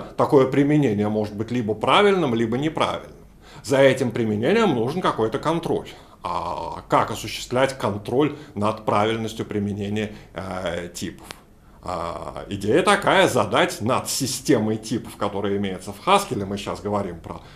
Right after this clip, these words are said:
выражения, которые внутри типов у нас присутствуют, задать еще одну систему типов, надстройка, систему типов над типами.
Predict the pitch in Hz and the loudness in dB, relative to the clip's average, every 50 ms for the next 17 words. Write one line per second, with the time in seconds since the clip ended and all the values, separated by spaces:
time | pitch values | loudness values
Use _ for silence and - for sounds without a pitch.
0 | - - 90 95 107 104 101 101 98 110 101 92 90 101 - - - - - - | -16 -12 -4 -2 0 0 0 0 -2 -2 -2 -2 -6 -8 -12 -14 -16 -20 -10 -10
1 | 95 - 92 98 95 95 101 101 98 98 101 101 90 - - 95 87 - - - | -8 -6 -4 -6 -4 -4 -4 -4 -6 -4 -6 -8 -8 -8 -8 -10 -10 -10 -14 -14
2 | 87 87 80 76 - - - 92 90 - 85 80 - - 92 95 90 101 101 98 | -12 -12 -12 -14 -16 -14 -14 -14 -12 -12 -16 -18 -14 -14 -14 -12 -8 -8 -8 -2
3 | - 120 170 180 - - 180 - - - 220 226 226 208 185 147 - - 135 117 | 2 2 2 2 0 -6 -6 -4 0 4 6 6 6 6 4 0 0 -2 -4 -8
4 | - - 123 101 92 101 120 - - 101 71 - - - 90 104 120 - - - | -6 -4 -4 -4 -2 -4 -6 -6 -6 -8 -8 -8 -14 -10 -6 -6 -6 -6 -6 -4
5 | 120 110 104 - - - - - 110 - - 117 101 95 95 95 - 180 190 - | -2 -2 -2 -4 -8 -14 -14 -12 -12 -8 -6 -6 -6 -6 -8 -4 -4 -4 -4 -4
6 | - - 190 165 147 139 - - 98 - - - - 76 | -6 -2 0 0 0 -2 -4 -8 -10 -8 -10 -14 -16 -16